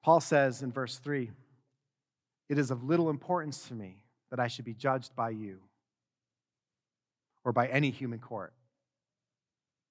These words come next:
In fact, I don't even judge myself. For I am not conscious of anything against myself, but I am also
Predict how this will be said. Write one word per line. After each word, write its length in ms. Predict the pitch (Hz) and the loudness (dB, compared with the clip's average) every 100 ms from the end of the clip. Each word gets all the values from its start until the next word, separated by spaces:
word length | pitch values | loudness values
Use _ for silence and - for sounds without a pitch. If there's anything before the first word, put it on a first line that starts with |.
| _ _ _ _ _ _ _ _ - | _ _ _ _ _ _ _ _ -10
In 80 | 123 | 2
fact, 300 | 151 139 139 | 6 6 4
I 100 | 160 | 2
don't 140 | 170 | 2
even 240 | 151 127 120 | 0 -2 0
judge 400 | 143 143 - - - _ _ _ _ 120 | 0 0 -2 -16 -20 _ _ _ _ -10
myself. 400 | 107 - 110 - _ _ _ _ _ _ _ _ _ _ _ _ _ _ _ _ _ _ _ _ _ | -10 -10 -14 -18 _ _ _ _ _ _ _ _ _ _ _ _ _ _ _ _ _ _ _ _ _
For 140 | - 175 | 6 8
I 40 | |
am 80 | 220 | 8
not 220 | 214 147 | 4 4
conscious 500 | - 285 302 196 - | 2 2 2 -2 -2
of 80 | 147 | -2
anything 440 | 135 135 131 127 | 0 0 -2 -6
against 420 | 123 120 254 262 | -4 2 2 2
myself, 480 | 147 120 - 123 123 | 0 -2 0 -2 2
but 180 | 156 156 - - _ _ _ _ _ _ _ _ _ _ _ 160 | 2 2 -4 -20 _ _ _ _ _ _ _ _ _ _ _ 6
I 120 | 190 | 6
am 120 | 175 | 8
also 520 | 196 269 - 180 151 | 6 6 4 2 2